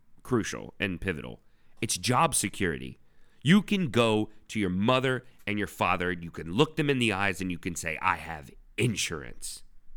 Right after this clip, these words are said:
Do, what more do you want? What more do you want? "I have insurance,"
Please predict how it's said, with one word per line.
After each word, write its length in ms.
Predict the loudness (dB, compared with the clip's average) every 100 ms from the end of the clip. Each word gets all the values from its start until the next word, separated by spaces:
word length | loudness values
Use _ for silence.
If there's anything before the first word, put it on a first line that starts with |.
| -12 -14 -20 -20 -20 -20 -20 -20 -6
Do, 100 | -4
what 360 | -4 2 2 4
more 340 | 8 10 10
do 60 | 8
you 140 | 4
want? 420 | 2 -2 -4 -14 -18 -20 -20 -20 _ -20 -20 0
What 260 | 0 2
more 300 | 6 10 10
do 100 | 8
you 120 | 4
want? 260 | 2 0 -6 -10 -12
"I 60 | -8
have 140 | -8 -2
insurance," 540 | 0 2 2 0 0